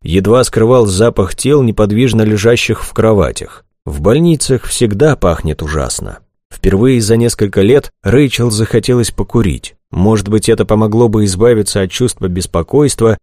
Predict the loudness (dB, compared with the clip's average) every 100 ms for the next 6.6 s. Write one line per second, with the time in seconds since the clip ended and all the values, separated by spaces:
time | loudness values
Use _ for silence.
0 | -2 0 2 0 0 0 0 -2 -2 -2
1 | -2 0 0 -2 0 0 0 -2 -4 -2
2 | 0 0 0 0 2 0 -2 -4 0 2
3 | 2 0 0 0 2 0 -2 -8 -14 _
4 | _ _ 0 2 2 2 2 2 -2 0
5 | 0 2 2 2 0 -4 -6 0 0 0
6 | -2 -4 -6 -8 -8